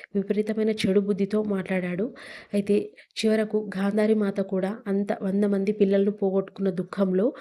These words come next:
శ్రీకృష్ణుడికి శాపం వేస్తుంది. అటు ధృతరాష్ట్రుడు, దుర్యోధనుడు చనిపోతాడు. ధృతరాష్ట్రుడు ఇంకా గాంధారి ఉంటారు, కానీ గాంధారి శాపాన్ని విధిస్తుంది. అయితే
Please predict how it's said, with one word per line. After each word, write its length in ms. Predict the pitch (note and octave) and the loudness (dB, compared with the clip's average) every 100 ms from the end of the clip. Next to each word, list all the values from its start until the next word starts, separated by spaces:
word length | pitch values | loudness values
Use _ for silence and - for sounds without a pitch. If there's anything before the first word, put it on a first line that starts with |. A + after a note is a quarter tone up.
| - - - | -16 -18 -18
శ్రీకృష్ణుడికి 760 | - G3+ G#3+ G#3 G3 A3 G#3 G#3+ | 0 4 4 2 -6 -2 0 0
శాపం 440 | - G3+ G3 G#3+ | -2 -2 0 2
వేస్తుంది. 580 | G3+ F#3+ - G3 F3+ - - - - | 2 0 -2 -4 -4 -8 -14 -20 -10
అటు 140 | G3+ G#3+ | -2 0
ధృతరాష్ట్రుడు, 720 | F#3 F#3 G#3 G#3+ G3+ F#3+ F#3+ | 0 -2 0 -2 -2 0 2
దుర్యోధనుడు 760 | F#3 G3 A3 G#3+ G#3+ A3 G#3+ | 4 4 4 4 2 2 2
చనిపోతాడు. 580 | G3 F#3+ F#3+ F#3+ F3+ F#3 - - - G3+ | 0 0 -2 -2 -4 -6 -10 -20 -4 0
ధృతరాష్ట్రుడు 720 | G#3 A3 A3 G#3+ G#3 G#3 B3 - - - | 0 0 -2 0 0 0 -2 -8 -20 -4
ఇంకా 380 | G#3+ G#3 G#3 G#3 G3+ F3 | 0 2 2 0 -4 -4
గాంధారి 400 | G3 G3 G3+ G#3 | 0 2 4 4
ఉంటారు, 480 | F#3 F3+ F#3 F#3 - - - - | 2 0 -2 -4 -6 -14 -12 -4
కానీ 220 | G#3 G#3 | 0 0
గాంధారి 600 | F#3+ F#3 G3 G3+ F#3+ C4 - - - | 0 0 2 2 2 0 -6 -20 -10
శాపాన్ని 460 | - G#3 F#3+ G#3 G#3+ | -2 -2 0 -2 0
విధిస్తుంది. 680 | G3 F#3+ - - F3+ F#3 - | 0 -2 -4 -8 -6 -6 -4
అయితే 420 | G#3 G#3 G3+ A3 | -4 -2 -4 -6